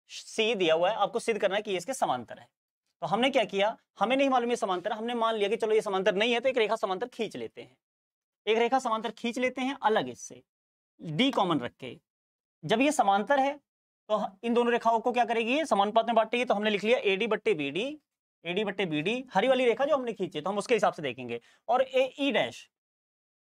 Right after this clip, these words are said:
एई डैश यहाँ तक, और सीई डैश बट्टे में सीई डैश, ये हो गया। अब पहले हमें ये दिया हो कि एडी बट्टे बीडी इसके बराबर है, और हमने निकाला एडी बट्टे बीडी इसके बराबर होना चाहिए, तो इसका मतलब ये दोनों बराबर हैं, तो इन दोनों को बस बराबर रखा हमने। अब यहाँ मुझे देखिए, दिख रहा है एई और एई डैश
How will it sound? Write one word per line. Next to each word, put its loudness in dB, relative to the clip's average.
एई 0
डैश 0
यहाँ 0
तक, -8
और -2
सीई -4
डैश -6
बट्टे 0
में 0
सीई -2
डैश, -8
ये 2
हो 2
गया। 0
अब -4
पहले 4
हमें -2
ये 2
दिया 2
हो 4
कि -4
एडी 2
बट्टे 0
बीडी 0
इसके 0
बराबर 2
है, -2
और -2
हमने 0
निकाला 2
एडी 0
बट्टे 0
बीडी -4
इसके 0
बराबर 2
होना 0
चाहिए, -2
तो -2
इसका -2
मतलब 0
ये 0
दोनों 4
बराबर 0
हैं, -12
तो -18
इन -10
दोनों -10
को -18
बस 0
बराबर -2
रखा -14
हमने। -16
अब 0
यहाँ 4
मुझे 2
देखिए, -2
दिख -2
रहा 4
है -2
एई 2
और 0
एई 0
डैश -6